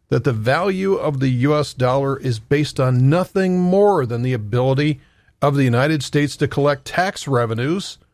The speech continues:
and to pay interest on its debt. It's kind of like the ultimate credit card,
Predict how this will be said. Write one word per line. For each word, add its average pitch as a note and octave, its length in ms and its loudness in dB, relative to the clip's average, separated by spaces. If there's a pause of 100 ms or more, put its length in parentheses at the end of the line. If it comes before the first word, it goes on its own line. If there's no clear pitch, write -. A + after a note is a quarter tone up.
(400)
and E3+ 200 0
to E3 100 0
pay E3 460 -2
interest C3+ 580 -2 (100)
on C3 200 0
its C3 200 -2
debt. C3+ 380 -2 (800)
It's D#3+ 160 0
kind D4 220 2
of G#3 100 0
like G3+ 200 -2
the E3+ 140 -2
ultimate F#3 440 0
credit E3+ 280 0
card, A2 380 -4